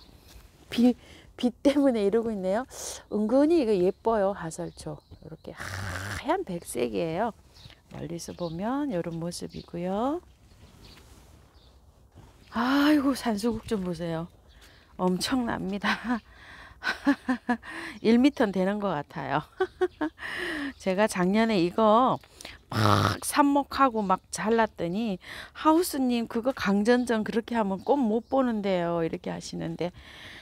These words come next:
산수국, 어, 제가 많이 잘라봤는데요. 꽃 잘 옵니다. 이거 좀 보세요. 잘 오고 있죠? 잘 와요. 요건 미국 산수국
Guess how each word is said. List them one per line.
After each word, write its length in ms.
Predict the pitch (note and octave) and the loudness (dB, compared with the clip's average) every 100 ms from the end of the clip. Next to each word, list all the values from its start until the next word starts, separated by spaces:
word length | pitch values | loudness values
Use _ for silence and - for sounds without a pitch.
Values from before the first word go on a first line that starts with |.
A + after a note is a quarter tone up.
| - - - | -20 -20 -18
산수국, 960 | - C4+ C#4 E4 F#4 D4 D4+ D#4 F#3+ D#3 - - | -4 0 0 0 0 4 6 6 4 -2 -12 -14
어, 280 | F3+ F3+ F3 F3 | -10 -8 -10 -6
제가 640 | G3+ G#3 C#4 A3 C4 A3+ | -6 2 4 4 4 2
많이 320 | D#3+ E3 A#3 | -2 0 0
잘라봤는데요. 1120 | A#3+ B3 E4+ C4+ F#3+ G3+ G#3 G3 G#3 D#4 G#3+ C#3 - _ _ _ - _ | 0 2 2 2 0 -2 -2 0 2 2 0 -2 -12 _ _ _ -20 _
꽃 160 | F4+ | 0
잘 280 | - - - | 2 2 4
옵니다. 500 | A#3+ G3 A3+ A#3 F2+ | 4 2 -2 -4 -4
이거 100 | F3 | -6
좀 160 | G3 F#3+ | -6 -10
보세요. 260 | - F3 F3 | -12 -12 -10
잘 260 | - G#3 | -6 -2
오고 280 | G3+ G3+ B3+ | -2 -2 -2
있죠? 540 | F#3 - A#3 A3+ F3+ B3+ - _ - _ | -4 -6 -2 0 0 -4 -14 _ -20 _
잘 260 | - A3 | -4 -4
와요. 460 | D#4 D#3+ D#2+ F3+ B3+ - - - - - - G#3+ | -2 -4 -4 -6 -8 -12 -20 -20 -20 -20 -6 0
요건 280 | G#3+ B3 | 2 2
미국 320 | G3+ D4 C#4+ - | 2 2 0 -8
산수국 640 | G#3+ F#3 F3 F3+ D#3+ | -10 -10 -8 -10 -10